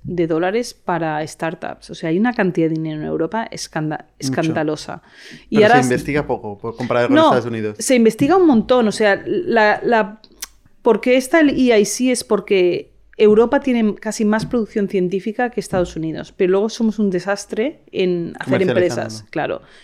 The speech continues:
Speaker 1: y en escalarlas. Entonces, este E I C lo que va a hacer es invertir directamente en compañías, como si fuera un venture capital, para que escalen. Eh, pero en Europa lo que tienes es varias cosas. Hay calls que son abiertos, que tú puedes presentar proyectos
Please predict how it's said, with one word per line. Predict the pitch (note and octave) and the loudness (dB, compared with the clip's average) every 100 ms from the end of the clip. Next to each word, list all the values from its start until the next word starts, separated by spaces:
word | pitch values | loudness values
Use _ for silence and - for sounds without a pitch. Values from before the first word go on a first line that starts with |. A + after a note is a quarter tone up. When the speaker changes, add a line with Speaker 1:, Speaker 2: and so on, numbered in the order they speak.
| - | 0
Speaker 1:
y | G#3 | 2
en | F#3+ | 2
escalarlas. | F3 - E3 D#3+ D#3 - - - - - | 0 -2 -2 -2 -6 -10 -14 -20 -20 -12
Entonces, | - G3+ | -2 2
este | G#3 - A#3+ | 2 2 2
E | A#3+ A3+ G#3+ | 4 2 2
I | |
C | G#3+ - B3 | 0 0 0
lo | A3 | 2
que | G#3 | 0
va | |
a | |
hacer | G3+ A3 | 2 0
es | A3 | 0
invertir | G#3 F#3+ F3+ F3 A3+ A3 | 0 0 0 0 -2 0
directamente | G#3+ F#3+ F#3+ F#3 F3+ | 2 0 0 -2 -2
en | G3+ | -2
compañías, | F3 D#3+ D#3+ E3 C3 - | -2 -2 -2 -2 -6 -6
como | F3+ E3+ | -2 -2
si | E3+ | -2
fuera | G3+ G3 | -2 0
un | F3+ | 0
venture | F3 F3 - | -2 -4 -6
capital, | D#3+ D#3+ - - _ _ _ _ _ _ _ | -6 -6 -12 -16 _ _ _ _ _ _ _
para | F3+ E3+ | -2 0
que | D#3+ | -2
escalen. | - F3 D3+ - F2+ - _ - - - | -4 -4 -4 -4 -8 -16 _ -20 -10 2
Eh, | G#3 G3 F#3 | 4 6 6
pero | G#3+ G#3 | 4 6
en | G3+ | 4
Europa | F#3+ F#3+ A3+ A#3 C4 C#4+ A#3 | 4 6 6 4 4 2 2
lo | G#3+ | 2
que | F#3 | 2
tienes | G3+ A3 | 2 2
es | A#3 A3 | 0 0
varias | G3+ F#3+ F3 | 0 2 0
cosas. | F#3+ F3+ E3+ | -2 -4 -4
Hay | - G3 - | -2 -2 0
calls | A3 G#3 F3+ | 4 4 2
que | - E3+ | -4 -6
son | F3+ | -2
abiertos, | E3+ G3 G#3+ - A3+ D#4+ | 0 0 0 -2 -4 -4
que | - | -6
tú | F3 F3 | -8 -4
puedes | G3+ G3 | -2 -2
presentar | - F3 E3+ D#3+ D3+ | -4 -6 -4 -2 -4
proyectos | D#3+ D#3+ F#3+ F#3 G#3 C#4 - | -4 -2 -2 -2 -4 -6 -10